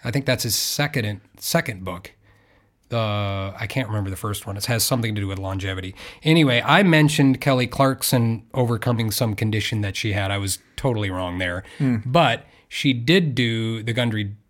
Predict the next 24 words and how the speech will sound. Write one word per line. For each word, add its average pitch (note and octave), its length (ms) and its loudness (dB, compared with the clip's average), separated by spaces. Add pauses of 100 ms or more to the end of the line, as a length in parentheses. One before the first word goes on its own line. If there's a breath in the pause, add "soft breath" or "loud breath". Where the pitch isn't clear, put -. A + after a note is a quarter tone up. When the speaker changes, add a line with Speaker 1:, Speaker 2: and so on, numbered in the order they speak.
Speaker 1:
diet, A2 360 -2
and G#2 160 -4
she A2 140 -4
lost, G2+ 320 -4
like, G2+ 140 -10
forty F#2 280 -6
pounds. - 400 -14 (220)
Speaker 2:
Oh, A3 80 2
Speaker 1:
So C4+ 100 4
Speaker 2:
wow. C#4 280 0 (100)
Speaker 1:
that A#2 220 -2
was A2 240 -2
Speaker 2:
That's G3+ 200 2
still F#3+ 260 0
an A2+ 100 -2
achievement A2 420 -4
right A2 160 -6
there. A2 180 -6
Speaker 1:
Yeah, A3+ 280 4
that C#3 200 2
is. A2 240 2
Speaker 2:
Yeah. C#3 60 2
Speaker 1:
And, C#3 220 2 (380 loud breath)
uh, C3+ 340 4